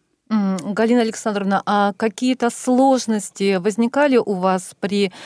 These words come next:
а, всё-таки какие-то, какая-то перестановка была времени, графика? Вот, а, расскажите, какие трудности всё-таки были и как вы их преодолевали?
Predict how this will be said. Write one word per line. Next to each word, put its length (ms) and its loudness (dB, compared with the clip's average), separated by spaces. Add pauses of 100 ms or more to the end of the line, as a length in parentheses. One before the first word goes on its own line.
(280)
а, 460 2
всё-таки 320 -2
какие-то, 460 -2
какая-то 340 -2
перестановка 680 2
была 180 2
времени, 540 0
графика? 600 -2
Вот, 240 -4
а, 120 -2
расскажите, 440 -4
какие 280 -2
трудности 680 -2
всё-таки 420 -8
были 220 2
и 40 2
как 240 -2
вы 100 0
их 80 -4
преодолевали? 720 -2